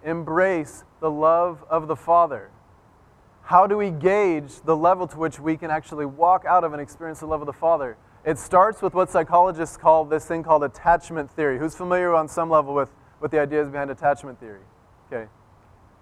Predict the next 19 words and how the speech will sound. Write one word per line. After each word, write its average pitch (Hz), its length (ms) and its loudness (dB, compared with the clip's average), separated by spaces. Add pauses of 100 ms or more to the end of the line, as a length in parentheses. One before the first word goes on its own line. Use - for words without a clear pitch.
(260)
Good. 143 260 0
I 120 80 -12
hope 143 160 -2
I 151 60 -2
do 147 140 0
it 143 80 -6
some 143 160 -10
justice. 143 540 -4 (920)
Attachment 214 720 0
theory 185 440 0 (200)
really 202 400 2
starts 185 640 0 (240)
with 156 260 -2 (140)
looking 208 400 0
at 175 160 -2
the 160 80 0
way 165 520 0
that 208 280 -4
we 170 300 -2